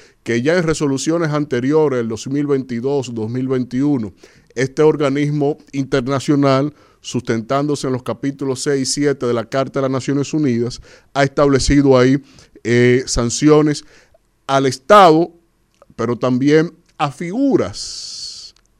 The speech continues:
del orden haitiano, que son figuras que, según se ha señalado, tanto por algunos países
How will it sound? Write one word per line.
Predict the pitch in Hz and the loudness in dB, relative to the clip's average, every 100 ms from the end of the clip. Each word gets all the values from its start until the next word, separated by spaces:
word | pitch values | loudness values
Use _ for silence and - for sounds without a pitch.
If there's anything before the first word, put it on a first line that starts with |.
| _ | _
del | 107 127 139 151 156 117 123 156 | -4 0 4 2 0 -4 0 0
orden | 190 165 160 156 | 0 0 -2 -2
haitiano, | 135 - 151 147 120 113 135 - _ _ _ _ _ | -4 -2 2 4 4 2 -4 -10 _ _ _ _ _
que | 139 151 165 - | 4 4 2 -4
son | - 165 170 | -4 -2 0
figuras | 175 180 180 151 139 - - _ | -2 4 6 6 4 -2 -14 _
que, | 131 127 139 | -2 0 -2
según | - 127 117 147 160 | -6 -6 -2 -2 0
se | 156 | 0
ha | 151 | 0
señalado, | 156 156 151 147 139 123 120 - _ _ _ _ _ | 0 2 2 4 2 2 -2 -6 _ _ _ _ _
tanto | 147 165 175 160 | 2 2 0 -4
por | 139 123 | -2 -2
algunos | 120 127 160 143 | 0 -2 -4 -4
países | - 135 156 147 - 92 - | -2 0 2 0 -2 -8 -12